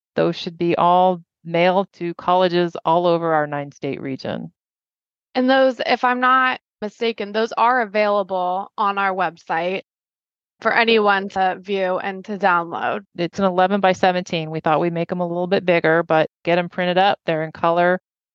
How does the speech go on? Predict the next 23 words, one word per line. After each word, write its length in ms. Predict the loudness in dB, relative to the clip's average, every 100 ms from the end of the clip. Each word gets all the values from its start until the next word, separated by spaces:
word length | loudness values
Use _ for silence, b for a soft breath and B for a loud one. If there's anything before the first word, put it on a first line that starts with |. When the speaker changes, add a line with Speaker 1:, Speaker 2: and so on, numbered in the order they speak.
| _ _ _ -4
Speaker 1:
I 220 | 0 0
will 180 | 0 -4
say 360 | 0 0 2
that 220 | 0 -4 -8
my 160 | -4 -4
design 380 | -2 0 0 0
team, 300 | -2 -4 -4
which 160 | -8
is 140 | -8 -2
Libby, 380 | 0 2 -2 -4
Speaker 2:
Yeah. 360 | -4 0 0 0
Speaker 1:
did 120 | 0
a 40 | 0
great 260 | 0 -2
job 460 | 0 0 2 0 -2
<laughs> 160 | -4 0
with 180 | 0 2
those. 360 | 2 4 2
Speaker 2:
<laughs> 60 | 2
Which 160 | 0
is 160 | 0 2
me. 340 | 2 2 0
<laughs> 40 | 0